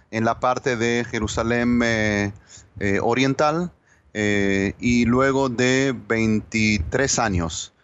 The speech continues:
o sea, fue fundada en mil novecientos veinticinco. En mil novecientos cuarenta y ocho, cuando surge la Guerra de Independencia,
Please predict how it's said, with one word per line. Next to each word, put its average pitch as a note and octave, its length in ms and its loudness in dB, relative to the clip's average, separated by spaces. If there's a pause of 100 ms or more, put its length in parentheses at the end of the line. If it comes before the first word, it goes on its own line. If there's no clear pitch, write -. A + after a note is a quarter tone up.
(120)
o - 40 -20
sea, F#2 360 -4 (160)
fue - 220 -4
fundada B2+ 400 2
en B2 60 0
mil C3 100 2
novecientos A#2+ 420 -2
veinticinco. G2+ 680 0
En G#2 80 0
mil B2 100 2
novecientos B2 580 0
cuarenta A2+ 500 0
y C3 100 2
ocho, C3+ 400 -2 (380)
cuando G#2 340 0
surge C3 400 0
la A#2 160 2
Guerra C3 240 2
de B2 80 0
Independencia, C#3+ 800 0